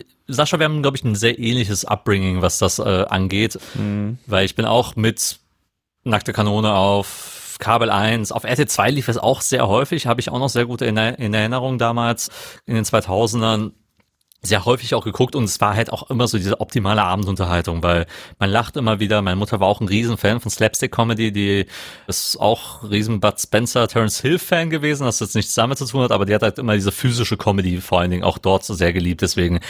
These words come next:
Speaker 1: war es ein No-Brainer, sich sowas am Abend immer anzugucken und ich durfte sowas
Speaker 2: Mhm.
Speaker 1: auch dann mit sehr jungen Jahren dann auch gucken. Und ich würd sagen, so je älter man wurde und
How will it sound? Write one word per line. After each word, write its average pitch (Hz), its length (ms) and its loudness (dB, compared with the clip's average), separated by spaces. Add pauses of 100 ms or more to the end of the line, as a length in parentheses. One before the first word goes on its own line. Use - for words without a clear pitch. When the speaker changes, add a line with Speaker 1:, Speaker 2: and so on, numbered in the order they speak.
(200)
Speaker 1:
war 87 120 4
es - 100 -2
ein 95 80 2
No-Brainer, 95 580 2
sich 87 180 -4
sowas 90 280 2
am 85 80 0
Abend 92 260 2
immer 85 160 0
anzugucken 90 500 -2
und 87 120 2
ich 80 80 -4
durfte 101 260 0
sowas 85 260 0
Speaker 2:
Mhm. 92 60 4
Speaker 1:
auch 78 100 2
dann 82 140 0
mit 82 180 -4 (300)
sehr 92 340 2
jungen 90 280 0
Jahren 87 300 0
dann 85 100 0
auch 82 120 -2
gucken. 131 380 0 (520)
Und 104 640 0 (180)
ich - 100 -2
würd 151 100 2
sagen, 160 240 2
so 143 260 0
je 120 200 -2
älter 147 260 0
man 131 180 2
wurde 151 580 0
und 117 640 -2